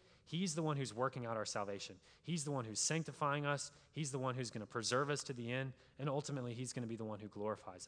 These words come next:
us. And yet the scriptures are also clear that we are to obey. We are to work out our faith with fear and trembling. So I want you to hold the confidence that God will complete you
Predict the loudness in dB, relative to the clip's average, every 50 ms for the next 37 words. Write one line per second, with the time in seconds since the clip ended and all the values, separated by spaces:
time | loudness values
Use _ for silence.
0 | -16 -12 -10 -8 -8 -8 -8 -12 -18 _ -20 -20 _ _ _ _ _ -20 -20 _
1 | _ -6 0 2 4 4 4 2 2 0 2 2 0 2 2 0 2 4 4 4
2 | 6 4 4 4 4 2 2 2 2 2 4 4 4 2 2 2 2 2 4 6
3 | 6 6 6 4 4 4 4 4 6 6 6 6 6 6 4 0 -6 -18 -20 -20
4 | -20 -20 -14 -4 2 6 6 8 6 6 4 2 0 2 4 2 2 4 4 2
5 | 2 4 4 2 2 2 0 -2 0 0 0 -2 -6 -12 -20 -20 -20 -14 -6 -4
6 | -4 -4 -4 -4 -6 -4 -2 -2 -2 -2 -4 -6 -10 -20 -20 -20 -14 -10 -6 -6
7 | -6 -4 -2 -2 -2 0 -2 -2 -4 -6 -10 -18 -20 -20 -20 -20 -18 -8 2 6
8 | 6 6 8 6 4 4 2 2 2 2 0 0 2 2 2 2 2 0 -2 -4
9 | -2 2 4 4 4 4 2 -2 -2 -2 -2 -4 -6 -6 -6 -8 -12 -18 -20 -20
10 | -20 -20 -20 _ _ -4 -4 -4 0 2 4 4 6 4 4 2 2 2 2 2
11 | 2 0 -2 -2 -2 -4 -4 -2 -2 -2 -2 0 -2 -2 -4